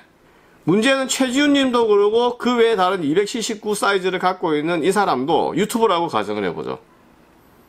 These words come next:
본인들이 신는 사이즈를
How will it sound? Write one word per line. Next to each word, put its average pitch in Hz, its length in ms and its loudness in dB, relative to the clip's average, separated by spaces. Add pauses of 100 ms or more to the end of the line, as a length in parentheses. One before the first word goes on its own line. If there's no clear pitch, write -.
(1500)
본인들이 247 520 2
신는 214 420 0
사이즈를 185 760 0